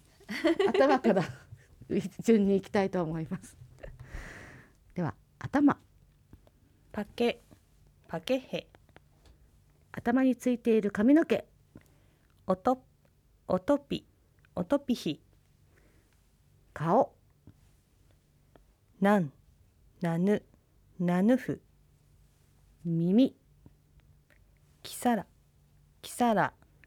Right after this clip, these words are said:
Speaker 2: きさらは。
Speaker 1: 目。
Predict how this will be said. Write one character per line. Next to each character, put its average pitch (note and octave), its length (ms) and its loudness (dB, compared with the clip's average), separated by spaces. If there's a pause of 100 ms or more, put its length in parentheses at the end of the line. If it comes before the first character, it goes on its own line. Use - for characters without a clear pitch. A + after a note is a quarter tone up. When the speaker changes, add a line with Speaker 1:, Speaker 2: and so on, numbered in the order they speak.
(280)
Speaker 2:
き - 100 -16
さ C4 180 2
ら A#3+ 100 0
は。 D#3+ 280 -8 (1500)
Speaker 1:
目。 F#3+ 320 2